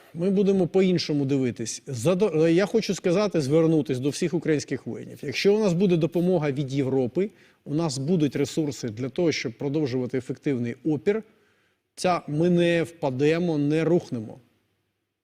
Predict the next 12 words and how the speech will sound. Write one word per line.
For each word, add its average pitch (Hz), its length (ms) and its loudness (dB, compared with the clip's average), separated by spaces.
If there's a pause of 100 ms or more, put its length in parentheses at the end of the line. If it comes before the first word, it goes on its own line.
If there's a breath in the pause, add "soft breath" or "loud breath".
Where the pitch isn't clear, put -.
(100)
Ми 147 400 2
зможемо 170 580 2
ефективно 170 540 0
бити 156 320 2
ворога 143 640 0
і 165 80 0
продовжувати 160 640 0
виконувати 160 680 0
оцей 131 260 -2
основний 147 420 0
план. 131 380 -6 (840 soft breath)
І, 190 560 2